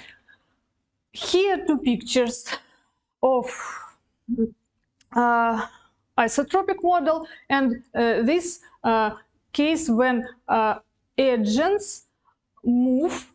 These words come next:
along the, uh, O Y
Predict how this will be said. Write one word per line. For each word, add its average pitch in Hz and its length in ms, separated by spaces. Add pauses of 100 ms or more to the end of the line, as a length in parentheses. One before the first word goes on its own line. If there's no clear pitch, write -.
(360)
along 262 600
the, 285 340 (220)
uh, 226 360 (1400)
O 294 260
Y 247 440